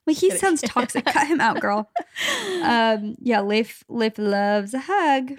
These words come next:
Speaker 1: He loves. Sometimes I'm like, I'm mean. Like, he'll just be like, "Please." I'm like, "Oh my
Speaker 2: Loves
Speaker 1: gosh,"
Speaker 2: a
Speaker 1: when I'm
Speaker 2: hug.
Speaker 1: literally,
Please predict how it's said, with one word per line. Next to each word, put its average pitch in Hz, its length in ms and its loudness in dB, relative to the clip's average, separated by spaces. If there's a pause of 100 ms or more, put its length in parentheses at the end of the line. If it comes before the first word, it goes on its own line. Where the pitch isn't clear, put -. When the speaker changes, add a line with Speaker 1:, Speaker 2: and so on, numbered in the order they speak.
(260)
Speaker 1:
He 226 100 -4
loves. 202 320 -4 (440)
Sometimes 302 360 4
I'm 320 100 4
like, 269 160 4
I'm 262 180 2
mean. 208 320 -2
Like, 208 260 -2 (320)
he'll 285 120 4
just 294 220 0
be 349 80 4
like, 359 200 0
"Please." 320 460 2
I'm 262 80 2
like, 262 180 0
"Oh 254 80 2
my 269 180 4
Speaker 2:
Loves 240 40 2
Speaker 1:
gosh," 240 180 2
Speaker 2:
a 254 40 -4
Speaker 1:
when 226 100 0
I'm 202 180 0
Speaker 2:
hug. 202 80 -6
Speaker 1:
literally, 202 500 -2